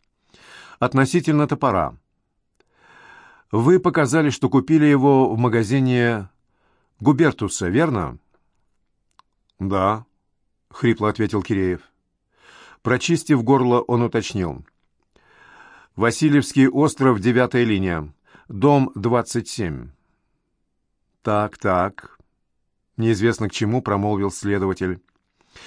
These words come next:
"Скажите, тогда, когда вы покупали топор, вы уже замыслили убийство?" "Конечно, замыслил". С некоторым даже вызовом отозвался Сергей, передёрнув плечами.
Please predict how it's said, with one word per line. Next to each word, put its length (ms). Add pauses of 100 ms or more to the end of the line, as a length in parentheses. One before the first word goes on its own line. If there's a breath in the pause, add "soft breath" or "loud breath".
(140)
"Скажите, 800 (1300)
тогда, 300
когда 280
вы 100
покупали 480
топор, 480 (540 loud breath)
вы 180
уже 560 (360)
замыслили 640
убийство?" 800 (1600)
"Конечно, 460
замыслил". 640 (400)
С 180
некоторым 480
даже 300
вызовом 640 (400 loud breath)
отозвался 580
Сергей, 460
передёрнув 580
плечами. 680